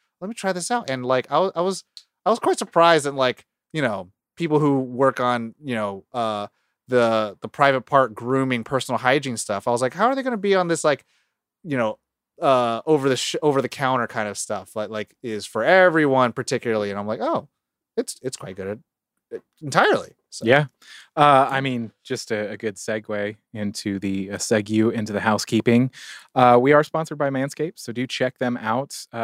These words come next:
Speaker 2: at the time of this recording, which is Monday, Cyber Monday, they do have a major sale going on of twenty-five percent off. Uh, after today, uh, head on over to Manscaped and use the code nerd on for twenty percent off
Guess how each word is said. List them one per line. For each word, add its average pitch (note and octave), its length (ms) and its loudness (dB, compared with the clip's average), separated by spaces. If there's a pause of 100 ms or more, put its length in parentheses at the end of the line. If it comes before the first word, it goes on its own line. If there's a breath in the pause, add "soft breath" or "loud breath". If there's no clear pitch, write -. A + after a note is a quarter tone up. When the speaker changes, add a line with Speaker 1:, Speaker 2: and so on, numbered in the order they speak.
Speaker 2:
at A#2 80 -8
the A#2+ 80 -12
time F3+ 200 -2
of F3+ 80 0
this D#3+ 160 -4
recording, D3 420 -2
which B2+ 160 -8
is G#2+ 100 -6
Monday, A#2 420 -2
Cyber G#2+ 360 -4
Monday, G2 340 -6
they G2 140 -8
do G2+ 160 -8
have G2 160 -6
a - 20 -10
major F#2+ 320 -12
sale F#2+ 280 -8
going F#2+ 280 -8
on F#2 220 -8
of F2+ 140 -12
twenty-five G#2+ 560 2
percent G2+ 420 -2
off. D#3+ 400 2 (480 loud breath)
Uh, A2+ 340 8
after C#3 380 4
today, G#2 540 0 (320)
uh, A2 240 4 (180)
head D3+ 180 0
on D#3+ 160 4
over B2 380 4
to G#2+ 300 -4
Manscaped G2 580 -4
and G#2 240 -6
use C#3 380 2
the A#2 100 0
code G#2 420 2
nerd A2+ 400 4
on G#2 400 0 (400 loud breath)
for A#2+ 160 2
twenty F3 280 4
percent D3+ 400 0
off D#3+ 200 4